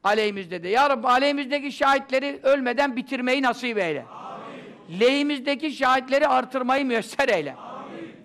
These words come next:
Speaker 1: Amin. "Hâdâ sevâbullâhi leke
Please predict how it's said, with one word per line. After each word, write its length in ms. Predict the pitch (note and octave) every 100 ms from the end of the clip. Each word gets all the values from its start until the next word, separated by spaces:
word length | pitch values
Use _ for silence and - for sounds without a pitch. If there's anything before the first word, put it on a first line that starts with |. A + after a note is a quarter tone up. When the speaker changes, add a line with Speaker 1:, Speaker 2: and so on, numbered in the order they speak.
| -
Speaker 1:
Amin. 340 | F3+ D#3+ C#3+ - _ _ _ _ _ _ _ _
"Hâdâ 600 | - G3 B3 C#4 B3+ B3+ B3+
sevâbullâhi 880 | B3 B3 C4 B3 B3+ B3 B3+ B3+
leke 340 | B3+ B3+ F3